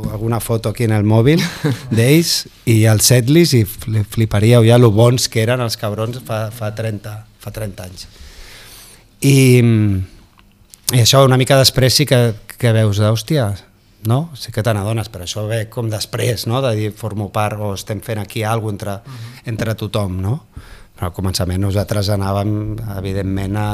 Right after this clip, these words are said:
Speaker 1: a rebufo i érem fans de, de, d'aquesta penya. Fins i tot m'atreviria a dir, no només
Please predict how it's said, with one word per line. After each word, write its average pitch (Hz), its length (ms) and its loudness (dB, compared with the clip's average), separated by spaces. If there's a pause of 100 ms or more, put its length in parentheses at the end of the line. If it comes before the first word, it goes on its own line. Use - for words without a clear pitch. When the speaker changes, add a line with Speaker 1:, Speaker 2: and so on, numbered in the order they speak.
Speaker 1:
a 107 200 -6
rebufo 98 600 -4
i 110 280 0
érem 104 340 -4
fans 107 460 -2
de, 123 200 0
de, 104 200 -6
d'aquesta 101 480 -6
penya. 120 380 -2 (500)
Fins 113 320 -2
i - 20 -4
tot 120 220 -2
m'atreviria 143 500 2
a 139 60 2
dir, 135 100 2
no 131 160 2
només 139 440 2